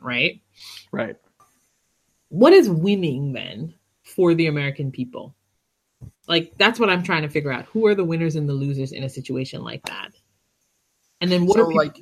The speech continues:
Speaker 3: what you're saying, Trisha, is, like, in a situation where
Speaker 1: If you're saying a
Speaker 3: uh,
Speaker 1: fight.
Speaker 3: someone's saying, like, "I'm gonna fight against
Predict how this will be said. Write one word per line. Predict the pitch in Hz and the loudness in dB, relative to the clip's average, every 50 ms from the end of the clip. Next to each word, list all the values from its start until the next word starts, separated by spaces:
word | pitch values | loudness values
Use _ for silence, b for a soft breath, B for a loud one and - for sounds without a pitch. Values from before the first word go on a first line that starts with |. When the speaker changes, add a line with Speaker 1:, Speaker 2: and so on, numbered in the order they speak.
| - 156 | 0 2
Speaker 3:
what | 151 151 - | 2 2 4
you're | 156 151 | 2 0
saying, | - - 143 131 127 123 | 2 2 2 2 2 2
Trisha, | 117 120 104 - | -2 -4 -4 -4
is, | 107 98 - | -6 -4 -4
like, | 107 101 | -6 -4
in | - 104 | -4 -6
a | 101 | -6
situation | - 113 110 - 104 101 95 95 - - 98 87 82 | -4 -6 -6 -4 -2 0 0 0 -2 -4 -6 -4 -4
where | 85 82 80 80 78 90 - b b b b b b b _ _ _ _ _ _ _ - - | -4 -2 -2 -2 -4 -6 -8 b b b b b b b _ _ _ _ _ _ _ -8 -4
Speaker 1:
If | 226 233 | 0 2
you're | 277 | 2
saying | 302 311 330 254 214 | 2 2 0 -2 -2
a | 190 185 | -2 -2
Speaker 3:
uh, | 190 | 0
Speaker 1:
fight. | 180 190 - - - 123 | 0 0 0 -2 -6 -10
Speaker 3:
someone's | - - - 123 113 110 98 | -10 -10 -8 -6 -6 -6 -2
saying, | - 110 104 | 0 0 2
like, | 104 104 101 - | 2 0 0 2
"I'm | - 147 156 | 2 4 4
gonna | 156 131 110 | 4 4 4
fight | - - - 131 127 123 113 - - b b b b b b b b _ _ _ - | 2 2 2 4 6 6 6 4 0 b b b b b b b b _ _ _ -2
against | 117 104 78 107 107 101 95 95 - - - - - - - | -2 0 2 2 2 2 0 -2 -4 -6 -6 -6 -6 -8 -8